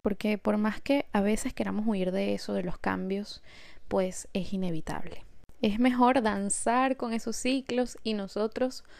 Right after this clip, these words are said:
poder honrar cada fase de nuestro proceso, sea en nuestras vidas personales o como lo percibamos afuera. También celebrar los cambios y los cierres de ciclos de los demás. Y para cerrar, les voy a dejar una pequeña reflexión también.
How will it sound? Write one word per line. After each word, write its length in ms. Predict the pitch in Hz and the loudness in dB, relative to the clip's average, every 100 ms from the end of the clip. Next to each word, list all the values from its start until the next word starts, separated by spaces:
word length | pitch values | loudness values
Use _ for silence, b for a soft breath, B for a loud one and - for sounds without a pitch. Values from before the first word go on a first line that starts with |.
| B - | B -4
poder 280 | 196 185 | 0 0
honrar 680 | 185 196 196 185 180 185 262 - b - | 0 -2 -2 0 0 0 -2 -4 b -8
cada 380 | - 190 190 202 | -2 -2 -2 -4
fase 480 | - - 185 185 220 | -4 -2 -2 -2 -2
de 120 | 220 | -2
nuestro 380 | 180 170 - 165 | -2 -4 -2 -4
proceso, 540 | - 156 - - - - B B B | -4 -6 -8 -6 -8 -8 B B B
sea 520 | - - 175 165 160 - | -10 -2 -2 0 -4 -6
en 160 | 175 | -6
nuestras 340 | 170 - 165 185 | -8 -8 -8 -4
vidas 260 | 196 226 | -2 -2
personales 880 | - 247 - 262 277 269 262 269 269 | -2 -4 -2 0 2 2 2 2 0
o 100 | 196 | -8
como 240 | - 190 180 | -6 -4 -2
lo 160 | 175 | -4
percibamos 600 | 170 170 - 175 175 180 | -4 -8 -6 -8 -6 -6
afuera. 460 | 185 - - - 180 B B - | -8 -6 -4 -4 -4 B B -6
También 300 | 180 180 180 | -4 -2 -2
celebrar 440 | 269 254 208 208 | 0 0 0 -2
los 140 | 254 | -4
cambios 380 | - 214 285 220 | -4 -2 0 0
y 40 | 190 | 0
los 140 | 185 | 0
cierres 280 | 190 185 208 | 0 0 0
de 60 | |
ciclos 380 | 202 202 - 220 | -2 -6 -8 -4
de 100 | 220 | -4
los 100 | 175 | -4
demás. 500 | 175 170 240 - - - - - - - - | -4 -2 -2 -2 -8 -10 -14 -14 -14 -10 -8
Y 80 | |
para 200 | - 202 | 0 0
cerrar, 420 | 196 208 220 277 247 | 2 0 4 4 6
les 120 | 208 | 6
voy 140 | 208 | 4
a 40 | 220 | 4
dejar 200 | 214 196 | 6 6
una 140 | 214 | 4
pequeña 320 | 214 202 196 | 0 0 0
reflexión 540 | 202 220 208 - 202 196 | 0 0 -2 -2 -4 -2
también. 440 | 208 220 262 269 | 0 0 0 -2